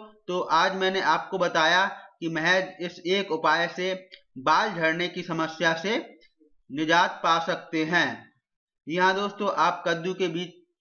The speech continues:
के तेल का उपयोग कर सकते हैं और अपने बालों में लगा सकते हैं, जो कि बालों के झड़ने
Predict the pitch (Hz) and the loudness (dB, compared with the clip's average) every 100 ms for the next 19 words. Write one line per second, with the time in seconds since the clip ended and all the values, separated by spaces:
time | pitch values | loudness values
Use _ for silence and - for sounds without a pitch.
0 | _ 156 160 165 - - 170 180 170 147 | _ -2 -2 -2 -6 -4 -4 -2 0 0
1 | 156 165 165 156 156 160 - 170 180 208 | 0 -2 2 0 0 -4 -4 -4 -4 -2
2 | 151 151 - 160 143 143 151 180 175 147 | -2 -2 -2 -2 2 2 0 0 0 2
3 | 147 143 143 - 143 147 127 - - _ | 0 -2 -8 -6 -4 -4 -6 -10 -20 _
4 | _ _ _ _ - - _ _ - - | _ _ _ _ -20 -20 _ _ -20 -20
5 | 247 _ - - - _ _ - - - | _ _ -20 -20 -20 _ _ -20 -20 -14
6 | - - - - _ 131 165 165 208 165 | -14 -14 -18 -20 _ -6 -4 -4 -6 -8
7 | - _ _ - 131 135 151 185 190 170 | -16 _ _ -14 -2 2 2 2 0 -4
8 | 139 131 139 165 | 0 0 0 -2